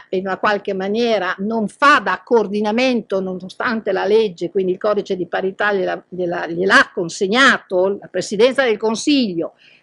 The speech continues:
attraverso il codice di parità e quindi il centonovantotto, eh, il, il compito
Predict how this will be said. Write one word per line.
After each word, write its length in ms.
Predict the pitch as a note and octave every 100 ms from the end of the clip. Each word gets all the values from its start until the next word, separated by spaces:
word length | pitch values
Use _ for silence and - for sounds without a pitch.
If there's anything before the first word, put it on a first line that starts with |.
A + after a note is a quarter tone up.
| _ _ _ G#3
attraverso 680 | G#3 - - F#3+ A3 G#3+ F#3
il 60 |
codice 420 | - G#3 F#3 F#3
di 100 | F3
parità 540 | E3+ F3+ F#3+ F#3+ A3+ G#3
e 100 | E3
quindi 280 | F#3 F#3+ F3
il 80 |
centonovantotto, 1200 | E3+ G3 G3 F#3 G3 A3+ - F3 D#3 _ A3 B3 - _ _ _ -
eh, 420 | G3+ F#3+ F#3+ -
il, 240 | G#3 G#3 G#3+ A3 -
il 180 | G3 F#3
compito 880 | F4 A4 G4+ A3 G#3 - F3 D3